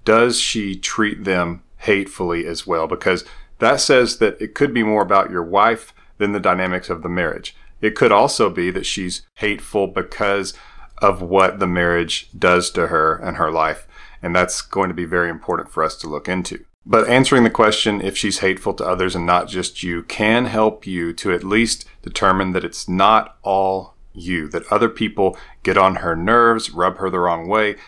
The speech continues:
and that a lot of this is just maybe she has too short of a fuse. It could be she even has some sort of disorder that's emotional or mental. And it can also be that she has character flaws. If she's not hateful to other people, that's actually good news simply because it shows that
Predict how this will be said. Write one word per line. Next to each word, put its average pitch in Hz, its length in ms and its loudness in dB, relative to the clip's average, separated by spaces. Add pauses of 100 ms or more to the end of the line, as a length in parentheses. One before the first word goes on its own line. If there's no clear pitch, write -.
(140)
and 98 120 -6
that 92 80 -2
a 87 40 -2
lot 98 240 4
of 98 80 -2
this 95 200 -4
is 92 140 -8
just - 320 -6 (200)
maybe 104 200 -2
she 110 160 -4
has 95 280 -2 (200)
too 120 180 -2
short 104 300 0
of 80 100 -10
a 80 60 -14
fuse. 123 460 -6
It - 160 -20
could 104 200 -6
be 90 260 -6 (140)
she - 180 -8
even 90 180 -6
has 90 260 -2
some 87 140 -6
sort 85 260 -4
of 80 140 -12
disorder 98 640 0
that's - 160 -14
emotional 82 480 -8
or 80 80 -8
mental. 95 480 -4
And 117 100 4
it 113 80 2
can 107 100 0
also 104 280 4
be 98 300 0
that 92 140 -2
she 95 200 -2
has 87 400 0 (100)
character 87 380 0
flaws. - 640 -6
If 117 180 4
she's 107 380 0
not 107 300 4
hateful 95 400 0
to 95 120 -4
other 87 140 -2
people, - 500 -10 (220)
that's 110 180 0
actually 170 380 2
good 101 280 2
news 117 380 2
simply 104 220 0
because 98 320 0
it 95 100 -2
shows 107 480 2
that 98 220 -4